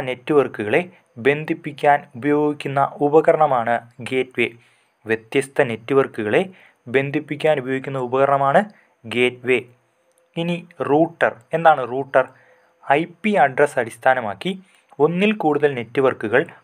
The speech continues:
പരസ്പരം ബന്ധിപ്പിക്കാൻ ഉപയോഗിക്കുന്ന ഉപകരണമാണ് റൂട്ടർ. അപ്പോൾ ഐ പി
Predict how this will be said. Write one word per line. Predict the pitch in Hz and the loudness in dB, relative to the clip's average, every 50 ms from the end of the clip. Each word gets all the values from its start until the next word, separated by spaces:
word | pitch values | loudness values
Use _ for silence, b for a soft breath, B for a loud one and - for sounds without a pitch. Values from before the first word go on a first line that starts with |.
| B _ - | B _ 0
പരസ്പരം | 127 127 147 143 - _ - 151 151 151 143 127 | 2 2 2 -2 -4 _ 2 2 2 2 0 -4
ബന്ധിപ്പിക്കാൻ | 123 120 123 123 139 135 139 - 147 143 131 120 | -6 -6 -6 -8 -10 -10 -8 -2 -2 -2 -2 -2
ഉപയോഗിക്കുന്ന | 117 123 123 120 127 123 123 117 107 | -4 -4 -6 -6 -6 -6 -8 -6 -4
ഉപകരണമാണ് | 117 117 120 123 131 123 110 104 117 175 185 185 b b b b b b _ - 107 107 | -4 -4 -2 -2 -2 -2 -2 0 0 0 -2 -2 b b b b b b _ -4 0 0
റൂട്ടർ. | 120 131 131 135 _ 123 107 - - _ b b b b b b | 0 0 -2 -2 _ 0 0 0 -4 _ b b b b b b
അപ്പോൾ | _ - 113 117 | _ 2 2 2
ഐ | 127 135 135 _ | 0 -2 -8 _
പി | 165 | 0